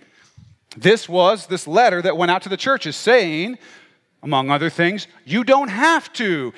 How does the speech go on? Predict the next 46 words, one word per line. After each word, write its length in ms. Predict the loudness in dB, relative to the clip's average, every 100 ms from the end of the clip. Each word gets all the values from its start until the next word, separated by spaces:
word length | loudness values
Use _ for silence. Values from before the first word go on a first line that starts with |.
| -12
get 180 | 0 0
circumcised 720 | 0 -6 -6 -2 2 2 0
and 80 | -6
follow 240 | -2 0 0
the 60 |
law 260 | 0 2 2
of 80 | 0
Moses 340 | -4 -4 -6
in 60 | -4
order 180 | -4
to 60 | -4
be 100 | -6
saved. 440 | 0 2 2 0 -10 -20 -10
You 200 | 0 2
are 120 | 2
saved," 480 | 0 0 0 0 -8 _
what? 500 | -2 -2 -2 -10 _ _ _ _ _ _ _ -10
"By 80 |
grace, 720 | -8 0 2 0 -6 -14 -14 -12
through 120 | -12
faith." 640 | -4 0 0 -4 -20 -20 _ _ _ _ _ _ _
That's 220 | -2 0
it. 180 | -2 -2 _ _ -12
That's 160 | -4
how 60 | -4
you're 160 | -2
saved. 380 | 0 2 2 -2 _ _
You 80 | -6
don't 220 | -4 -4 -12 _
need 220 | -4 -2 0
anything 440 | 0 0 -4 0
else. 200 | 0 0
And 80 | -6
they 80 | 0
gave 160 | 0 0
some 100 | -8
instructions 640 | -6 0 0 -2 -10 -12 -18 -20 -4
for 140 | -2
essentially 720 | 0 0 0 -2 -2 -2 -2 -6 -6
how 180 | 0 0
to 80 | 0
keep 180 | -6 -6
yourself 380 | -6 -4 -4
pure 320 | -6 -6 -4 -2
from 160 | 2
idolatry 800 | 0 2 0 0 -2 -8 -12 -12